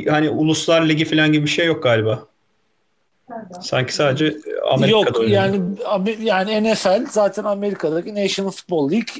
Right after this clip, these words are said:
Speaker 2: ve, e, yani orada çok ciddi bir endüstri, çok ciddi bir, e, skalanın üzerinde oynanıyor. Aynı şekilde N B A gibi. Yani Avrupa basketbolu ile N B A'yi nasıl mukayese edemeyeceksek işte hani o da, e, şey değil.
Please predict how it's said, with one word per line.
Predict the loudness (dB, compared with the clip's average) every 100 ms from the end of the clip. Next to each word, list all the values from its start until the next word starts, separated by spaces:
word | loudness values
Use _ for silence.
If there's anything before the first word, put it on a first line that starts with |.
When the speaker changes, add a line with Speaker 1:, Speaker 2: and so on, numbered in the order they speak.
| 0
Speaker 2:
ve, | 2 4 2
e, | 0
yani | 2 2 2 2
orada | 2 2 0 -2
çok | -2 -4 -4
ciddi | -6 -4 -2 -2
bir | -2
endüstri, | -4 -6 -4 -4
çok | 0 0 0
ciddi | -2 0 0
bir, | -2 -6 _ -20 -20 _ _ 0
e, | 2 4 2 0
skalanın | -4 0 2 2 2
üzerinde | 0 0 0 0
oynanıyor. | 0 0 -4 -4 -4 -4
Aynı | -4 -6 -6
şekilde | -6 -4 -2 0
N | 0
B |
A | 2
gibi. | 2 0
Yani | 0 2
Avrupa | 0 0 0 0
basketbolu | 0 -2 -6 -4 0 2 0 -2 -16 -20 -20 -16 -2
ile | 0 0 2
N |
B | 2
A'yi | 2
nasıl | -2 -2 -6
mukayese | 0 0 0 0
edemeyeceksek | -2 -4 -4 -4 -2 -4 -6 _
işte | -10 -6 -4
hani | -6 -8 -8
o | -6 -2
da, | -2 -2 -4
e, | -4 -4 -6 -10 -4
şey | -2
değil. | -2